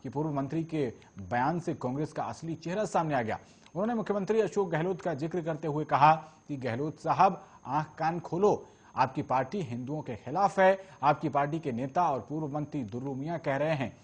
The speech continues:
कि हिंदुओं को राजस्थान में नहीं चुना जाना चाहिए।" दिलावर ने कहा कि "दुर्रू मियां आपको पार्टी के विधायक और मंत्री को गालियां दे रहे हैं, थोड़ा भी कानून का डर हो, कानून मानने वाले हो तो दुर्रू मियां और ऐसे शब्द कहने वाले लोगों को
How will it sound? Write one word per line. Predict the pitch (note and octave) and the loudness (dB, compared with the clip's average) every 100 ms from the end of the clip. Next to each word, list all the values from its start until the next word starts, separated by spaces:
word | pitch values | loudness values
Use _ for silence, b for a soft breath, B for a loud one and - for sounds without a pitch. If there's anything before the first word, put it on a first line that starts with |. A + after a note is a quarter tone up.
| b | b
कि | - | -8
हिंदुओं | B2 B2+ C#3 E3 | -6 -6 -4 -6
को | D#3+ | -2
राजस्थान | C3 B2 C#3+ - C#3+ | 0 0 -2 -4 -2
में | D3+ D#3+ | -2 -2
नहीं | F3 D3 C#3+ G#3 | -2 -2 -2 -4
चुना | - G3 | 0 0
जाना | F3 F3 E3 | 2 2 0
चाहिए।" | D#3 C3+ B2+ G2+ - b b b b b A#2+ | 0 0 0 -4 -8 b b b b b 2
दिलावर | F3+ G#3+ B3 | 6 6 4
ने | A#3+ | 4
कहा | G#3+ A3+ | 8 8
कि | A#3+ A#3+ | 8 4
"दुर्रू | G3 G3+ | 2 4
मियां | G3 G#3 | 2 4
आपको | G#3+ F#3 - F#3 | 4 4 2 0
पार्टी | E3 D#3+ F3+ | 2 2 0
के | E3 | -2
विधायक | D#3 B2+ A#2+ E3 F#3+ F#3 | -2 0 4 4 4 2
और | D#3 | 0
मंत्री | C#3+ D3 D3+ | -2 -4 -4
को | D3+ B2+ | -4 -6
गालियां | G2 B2+ D#3+ E3+ | -4 -4 -2 -2
दे | D#3 | 0
रहे | D3+ C#3+ | -2 -2
हैं, | D#3 E3 F3 b b b _ - | 0 -2 -4 b b b _ -8
थोड़ा | C#3+ D#3+ | 2 4
भी | B2+ A2 F3+ | 4 2 -2
कानून | D3+ D3 C#3+ | 0 0 -2
का | C3+ | -2
डर | A#2 B2+ | -2 -2
हो, | A#2+ F3 F3+ B B | 0 0 -2 B B
कानून | - D3 D#3+ D#3+ | 2 2 2 0
मानने | A2 A#2+ F3+ | 0 0 2
वाले | F#3 E3+ F3 | 4 4 4
हो | E3 G3 B B | 2 0 B B
तो | C#3+ | -8
दुर्रू | A2+ C3+ C#3 | -6 -4 -2
मियां | A#2+ D3 F#3 | -2 0 0
और | E3 B2+ B2+ - | 0 -2 -2 -4
ऐसे | A#2 B2 A2+ | -10 -10 -14
शब्द | - G3 G3 G3+ | -10 -10 0 0
कहने | F#3+ C#3+ D3 | 2 0 2
वाले | C#3 C3 | 2 2
लोगों | A2+ A2 C3 | -2 -4 -6
को | C3 A2 | -6 -8